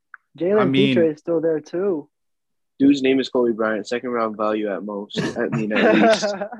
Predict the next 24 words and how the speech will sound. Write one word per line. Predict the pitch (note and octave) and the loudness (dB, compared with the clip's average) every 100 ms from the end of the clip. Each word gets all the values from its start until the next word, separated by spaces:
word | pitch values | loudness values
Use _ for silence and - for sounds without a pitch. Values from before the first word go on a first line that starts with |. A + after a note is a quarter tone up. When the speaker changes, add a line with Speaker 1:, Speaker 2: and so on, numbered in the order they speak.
| - | -16
Speaker 1:
<laughs> | C3 B2 _ A4+ | -14 -14 _ -4
Speaker 3:
At | A2 - | -2 0
least. | A2 A2 G2+ - - _ _ _ _ - - A#4+ - G3 _ _ _ _ _ _ _ _ _ _ _ _ _ _ _ _ _ - - - | 0 -2 -4 -12 -20 _ _ _ _ -12 -10 -10 -12 -20 _ _ _ _ _ _ _ _ _ _ _ _ _ _ _ _ _ -16 -12 -4
Speaker 2:
Well, | C#3 C3 | 0 0
I | C3+ C#3 | 0 0
mean, | C3+ B2 | 0 0
I, | C3+ A2+ C3 | 0 0 0
I | |
have | C#3 C3+ | -2 -2
corners | B2+ A#2+ A2 | -6 -6 -6
going | A2+ G#2 | -6 -4
back | G2+ - | -6 -6
to | |
back | F#2+ G2+ G2 - - _ _ _ _ - | -6 -4 -6 -10 -20 _ _ _ _ -10
'cause | A2 | -4
I | |
have | A2+ A2 | -2 -2
Kyler | A2 G#2 | -4 -4
Gordon | G#2+ G#2 G2+ | -6 -6 -6
going | G2+ G2 | -6 -4
next | G2 G2 | -8 -10
to | - | -10
the | G2+ | -8
Eagles. | G#2 G2 F#2+ F2+ - | -6 -4 -4 -6 -12